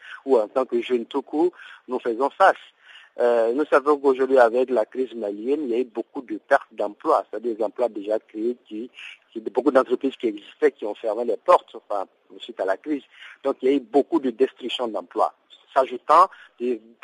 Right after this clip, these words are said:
avant déjà au taux de chômage qui est assez élevé. Que ce soit, c'est pareil pour l'Afrique de l'Ouest, c'est pareil pour, euh, pour le, bon, pour l'Afrique entièrement.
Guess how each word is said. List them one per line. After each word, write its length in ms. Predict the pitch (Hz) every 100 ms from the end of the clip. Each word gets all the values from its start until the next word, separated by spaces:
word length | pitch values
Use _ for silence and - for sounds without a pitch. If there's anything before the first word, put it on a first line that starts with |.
| -
avant 340 | 131 127 139
déjà 320 | 143 127 120 120
au 60 |
taux 180 | - 139
de 120 | 131
chômage 360 | - 123 123 127 -
qui 120 | 120
est 100 | -
assez 300 | - - 127
élevé. 360 | 117 107 95 92 _ _ _ _ _ _ _ _
Que 120 | -
ce 80 | -
soit, 220 | 139 123
c'est 120 | - - -
pareil 300 | 135 165 175
pour 180 | 143
l'Afrique 380 | 131 120 147 139
de 100 | 127
l'Ouest, 320 | 120 147 208 -
c'est 140 | - 127
pareil 340 | - 120 131 127
pour, 340 | 127 120 110 101 _ - -
euh, 120 | 117 -
pour 100 | 123
le, 140 | 113 110
bon, 260 | 143 127
pour 140 | - 117
l'Afrique 320 | 104 147 127
entièrement. 580 | 110 - 110 104 95